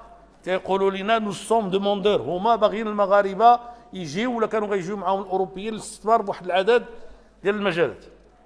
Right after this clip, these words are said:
السيد الرئيس، لقد عمل المغرب دائماً على تنمية وتكثيف أواصر التعاون مع المنظمات الدولية، ليس فقط يعني الدول ولكن كذلك المنظمات الدولية.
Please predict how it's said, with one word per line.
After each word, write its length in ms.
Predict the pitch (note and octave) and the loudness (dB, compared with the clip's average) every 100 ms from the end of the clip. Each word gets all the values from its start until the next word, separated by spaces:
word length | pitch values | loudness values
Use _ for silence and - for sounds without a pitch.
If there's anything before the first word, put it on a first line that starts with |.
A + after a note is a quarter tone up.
| _ | _
السيد 260 | - A3 | -4 -2
الرئيس، 400 | F#3 D3 G#2+ - - - _ _ _ _ _ _ _ _ _ _ _ _ _ _ _ _ - | 0 -2 -4 -18 -20 -20 _ _ _ _ _ _ _ _ _ _ _ _ _ _ _ _ -12
لقد 240 | - E3+ | -8 0
عمل 300 | E3 A#3 A#3+ | 4 4 4
المغرب 400 | A#3 G3+ G#3+ G#3+ | 0 -2 -2 2
دائماً 460 | A#3 A#3+ F#3 D#3+ C#3 | 4 4 4 -4 0
على 180 | F#3 G#3 | 2 2
تنمية 420 | G3 G#3 G#3+ G3+ | 0 -2 -2 0
وتكثيف 420 | A3 G3+ - A#3+ G#3 | 0 -4 -4 -8 -4
أواصر 360 | G3+ A3 A3 | 0 0 0
التعاون 460 | G#3+ - G3 A3 A3 | -4 -2 2 2 2
مع 100 | G3 | 0
المنظمات 640 | G#3 G#3+ D3+ G#3 A3+ - | 0 -4 -2 -2 -2 -4
الدولية، 480 | C#3+ A3+ A3+ G3 B2 - | -2 -2 0 -2 -4 -6
ليس 180 | F3 F#3 | -12 -6
فقط 360 | F#3+ G3 A3 F3+ | -4 0 -2 -2
يعني 180 | D3+ | -4
الدول 400 | E3+ B2 F3+ A#3 | -6 -10 -2 0
ولكن 280 | G#3+ G3+ G3 | 2 0 -2
كذلك 320 | F#3+ F#3 A3 | -4 -2 -2
المنظمات 460 | G#3 G#3+ G3+ G#3+ G#3+ | -2 -8 -6 -6 -6
الدولية. 360 | E3 G3+ D#3 | -2 -2 -2